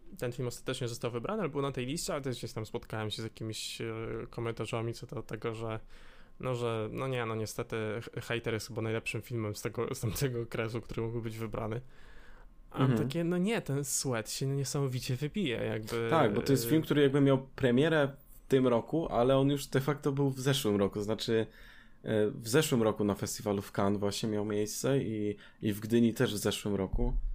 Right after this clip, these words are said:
Speaker 2: Mm.
Speaker 1: Mhm.
Speaker 2: Tylko takiej, e, oficjalnej premiery nie miał, bo nie trafił na żadne V O D, tylko właśnie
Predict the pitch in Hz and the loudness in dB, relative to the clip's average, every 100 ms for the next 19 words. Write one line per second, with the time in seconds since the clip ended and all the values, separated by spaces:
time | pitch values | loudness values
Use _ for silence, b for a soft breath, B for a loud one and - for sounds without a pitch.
0 | - - - - - 113 113 110 110 110 | -4 -6 -8 -10 -6 -2 0 0 -2 -4
1 | - - - - - - - - - - | -8 -16 -20 -20 -20 -16 -16 -16 -6 2
2 | 127 131 131 127 120 - 113 110 110 110 | 4 4 4 6 6 6 8 8 8 6
3 | 120 110 123 - 127 123 120 123 117 101 | 4 2 0 2 4 2 2 4 4 4
4 | 101 95 87 B B B 107 110 107 117 | 4 2 0 B B B 0 2 4 2
5 | 107 104 98 95 95 92 92 90 104 107 | 4 2 2 2 2 0 -2 0 -2 -2
6 | 104 98 98 - 95 | -2 -2 -2 -2 -4